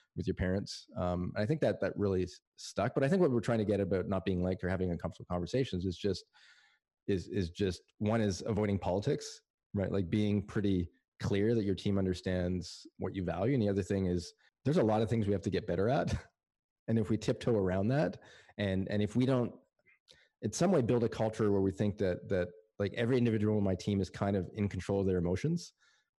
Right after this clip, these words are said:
and that you have to take responsibility for that. And what, what we have to do is we've gotta, again, we've gotta get down to first principles, and sometimes it's gonna hurt,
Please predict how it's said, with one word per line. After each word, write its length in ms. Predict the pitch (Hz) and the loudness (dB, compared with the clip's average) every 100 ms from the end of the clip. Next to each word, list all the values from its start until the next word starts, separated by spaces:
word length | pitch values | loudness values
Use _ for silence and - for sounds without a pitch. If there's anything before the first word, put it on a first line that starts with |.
| _ | _
and 80 | 104 | -2
that 60 | |
you 80 | 101 | 0
have 100 | 101 | 0
to 100 | 101 | 0
take 140 | 104 92 | -2 -2
responsibility 640 | 90 - 92 85 87 113 | -4 -2 -4 0 0 0
for 140 | 117 117 | 0 0
that. 300 | 127 175 - _ _ _ _ _ | 2 0 -6 _ _ _ _ _
And 320 | 104 95 95 104 | -2 0 0 -2
what, 380 | 101 101 95 - - | -2 -2 -2 -10 -6
what 180 | 107 98 | -2 0
we 80 | |
have 240 | 92 120 143 | 0 0 0
to 60 | 104 | 2
do 100 | 95 | 2
is 100 | 92 | 2
we've 200 | 92 98 | 0 0
gotta, 320 | 95 92 90 | 0 0 0
again, 320 | 98 95 87 | 0 -2 0
we've 120 | 104 | 0
gotta 200 | 117 113 | 2 2
get 160 | 110 - | 0 0
down 180 | 104 101 | 0 0
to 60 | |
first 260 | - 98 - | 0 -4 0
principles, 420 | 95 - 127 127 | -4 0 0 2
and 80 | 101 | 0
sometimes 380 | 98 95 95 92 | 0 0 0 0
it's 80 | |
gonna 160 | - 80 | -2 -4
hurt, 320 | 78 90 - | -2 -4 -4